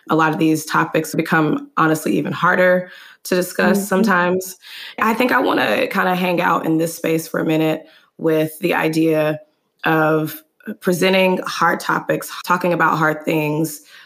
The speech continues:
Speaker 1: but making them more palatable, which is probably not the greatest word. I think you said digestible.
Speaker 2: Mm-hmm.
Speaker 1: So how do you hold that tension, tension of being, quote unquote, Happy Danny, which is your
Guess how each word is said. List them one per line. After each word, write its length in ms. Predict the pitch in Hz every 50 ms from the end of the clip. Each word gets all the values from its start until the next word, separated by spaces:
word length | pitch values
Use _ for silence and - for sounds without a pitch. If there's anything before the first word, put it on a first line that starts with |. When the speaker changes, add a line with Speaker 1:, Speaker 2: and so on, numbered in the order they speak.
| - _ _ -
Speaker 1:
but 240 | 160 170 160 - -
making 420 | 160 165 165 160 - - 160 156
them 260 | 156 151 151 147 147
more 240 | - - 156 151 147
palatable, 680 | - - - - - - - - - - - 82 - - - -
which 160 | - 196 196 214
is 160 | 202 208 -
probably 300 | - 254 247 220 214 190
not 400 | 175 175 170 151 151 - - 170
the 80 | 170
greatest 400 | - - 160 160 - - - -
word. 240 | - 185 185 - 190
I 60 | 180
think 200 | 165 - 175 -
you 60 | 180 170
said 220 | 160 175 156 170
digestible. 760 | 170 170 165 156 - 143 - - - - - 151 143 - 147 - _ _ _ _ _ _ _ - 214
Speaker 2:
Mm-hmm. 180 | 226 226 214
Speaker 1:
So 400 | 208 196 185 170 170 165 160 160 - _ _ _ _ _ _ _ _ _ _ _ _ _
how 600 | - - - 190 190 202 226 233 233 233 233 220 202
do 120 | 185 202
you 180 | 196 190 196 196
hold 300 | 175 185 185 190 - -
that 160 | 165 - -
tension, 400 | - - 180 - - 165 165 165
tension 400 | - - 190 185 185 175 165 160
of 200 | - 151 160 160
being, 300 | 170 170 170 165 160 160
quote 200 | - - - -
unquote, 380 | 160 156 - - 165 165 - 196
Happy 380 | 151 165 170 170 - 160 -
Danny, 500 | - 160 160 156 - - 285 180 185 180
which 240 | - 165 165 - -
is 120 | 160 156
your 320 | 151 160 156 - 160 156